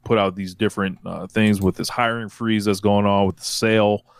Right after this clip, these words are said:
Uh, them not really being as, uh, talkative with Jay White in the process. Tony Khan swoops in,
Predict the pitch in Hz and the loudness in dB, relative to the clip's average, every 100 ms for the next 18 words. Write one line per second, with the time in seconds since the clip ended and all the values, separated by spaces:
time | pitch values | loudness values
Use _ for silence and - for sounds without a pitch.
0 | - - - 92 90 90 101 101 101 95 | -20 -16 -4 0 0 2 2 2 2 2
1 | 101 98 92 101 98 92 87 - 87 - | 2 2 2 0 2 0 0 -2 -2 -2
2 | - - - - 123 - 104 101 98 107 | -2 -4 -4 -2 -2 0 0 0 2 0
3 | - 104 98 98 98 92 90 - 110 107 | 0 2 2 2 0 -4 -12 -2 0 0
4 | - 104 101 - - - - _ _ - | 2 2 2 -2 -12 -20 -20 _ _ -2
5 | 104 98 101 98 92 - 113 120 - 113 | -2 0 0 0 -2 0 2 2 0 2
6 | 110 107 117 | 2 2 -2